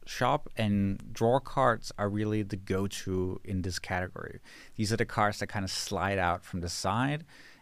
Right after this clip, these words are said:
and doesn't really take over your entire screen. This gives you great navigation. You can kinda click back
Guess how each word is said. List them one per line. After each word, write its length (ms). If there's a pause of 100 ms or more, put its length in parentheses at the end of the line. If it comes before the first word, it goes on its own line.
(140)
and 640
doesn't 240
really 180
take 280
over 180
your 220 (300)
entire 400
screen. 480 (100)
This 280
gives 280
you 60
great 340
navigation. 800
You 100
can 140
kinda 200
click 300
back 360